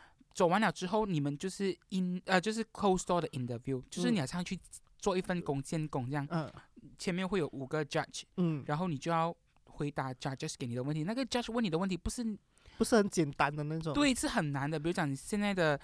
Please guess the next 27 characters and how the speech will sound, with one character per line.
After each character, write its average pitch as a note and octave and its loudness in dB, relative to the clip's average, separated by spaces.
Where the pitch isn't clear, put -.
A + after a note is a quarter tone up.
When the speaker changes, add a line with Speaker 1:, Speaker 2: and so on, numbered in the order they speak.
Speaker 1:
社 - 2
会 G3 2
的 D#3+ -4
一 D#3+ -2
些 C#3 -2
问 F#3 0
题 C3 -8
呀， E3 2
Speaker 2:
哦。 A#3 -2
Speaker 1:
看 A#3+ 2
你 G#3+ 4
怎 E3 0
样 C#3 0
回 B2 -4
答， B2 -8
然 D3+ 0
后 G3+ 4
Speaker 2:
也 E3+ 0
是 B3 0
考 E3 4
验 G3+ 4
你 D#3+ 0
智 F#3 -2
慧 F#3 0
的 D#3 -4
一 D#3 -2
种。 C3 -6